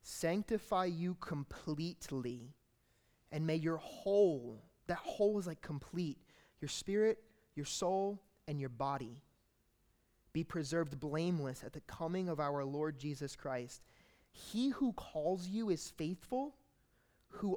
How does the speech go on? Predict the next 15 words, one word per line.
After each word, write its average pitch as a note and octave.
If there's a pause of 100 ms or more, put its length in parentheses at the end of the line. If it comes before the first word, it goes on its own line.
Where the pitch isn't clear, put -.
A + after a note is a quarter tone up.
also G3
will E3+ (140)
do E3
it." - (3250)
I F#3
know F3
that F3
most D#3+
of D#3+
you E3+
here D#3+
are C3+
probably D3
not C3
whole. A#2+